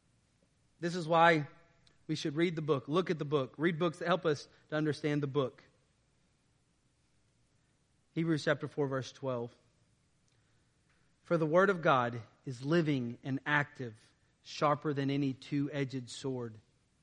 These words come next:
piercing to the division of the soul and spirit and joints and marrow." So the word of God cuts right to the soul, right to the middle, right into us, right? Right into the midst of the emotions,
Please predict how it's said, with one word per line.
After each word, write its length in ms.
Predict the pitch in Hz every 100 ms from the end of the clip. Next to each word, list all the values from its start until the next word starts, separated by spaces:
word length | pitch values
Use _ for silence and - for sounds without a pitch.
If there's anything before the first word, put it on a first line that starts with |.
| _ _ -
piercing 720 | - 185 185 - 202 202 208
to 100 | -
the 140 | 151 143
division 500 | 131 151 156 175 160
of 140 | 131
the 80 | 135
soul 340 | - 147 156
and 140 | 143 131
spirit 520 | - 143 160 180 - _ _ _ _ _ -
and 140 | 139
joints 340 | 123 151 156 -
and 140 | 135
marrow." 440 | 135 147 180 208 208 - _ _ _ _ -
So 80 | 156
the 60 |
word 160 | 147 196
of 120 | 180
God 340 | 175 180 170 143 - _ -
cuts 320 | - 220 -
right 380 | 160 196 226 -
to 260 | 220 220 196
the 80 |
soul, 500 | 185 - 185 165 104 - _ _ _
right 240 | 160 208 247
to 80 | 240
the 80 | 220
middle, 360 | 226 214 135 107 - _ _ _ _ _ _ _ - - - -
right 260 | 180 247 254
into 360 | 269 247 226
us, 360 | 135 - - - - _ -
right? 300 | 143 185 240 - - - _ -
Right 220 | 208 254
into 220 | 269 233
the 100 | 220
midst 320 | 208 240 262 262
of 100 | 220
the 120 | 233
emotions, 760 | 220 226 214 180 123 110 -